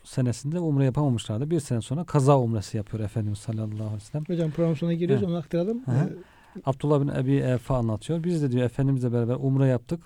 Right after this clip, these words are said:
Speaker 1: Resulullah sallallahu aleyhi ve sellem Mekke'ye girince beyti tavaf etti. Biz de onunla birlikte tavaf ettik.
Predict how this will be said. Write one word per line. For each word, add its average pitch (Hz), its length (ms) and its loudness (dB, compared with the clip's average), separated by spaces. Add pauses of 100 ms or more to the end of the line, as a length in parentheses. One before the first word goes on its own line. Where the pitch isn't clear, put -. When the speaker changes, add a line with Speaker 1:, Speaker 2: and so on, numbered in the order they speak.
(140)
Speaker 1:
Resulullah 139 440 -4
sallallahu 120 520 -2
aleyhi 110 140 -4
ve 107 40 -6
sellem 135 200 -2
Mekke'ye 135 380 -2
girince 131 440 2
beyti 139 260 0
tavaf 120 380 0
etti. - 220 -12 (240)
Biz 151 140 -2
de 139 40 0
onunla 127 360 0
birlikte 113 340 -6
tavaf 107 280 -8
ettik. 110 240 -8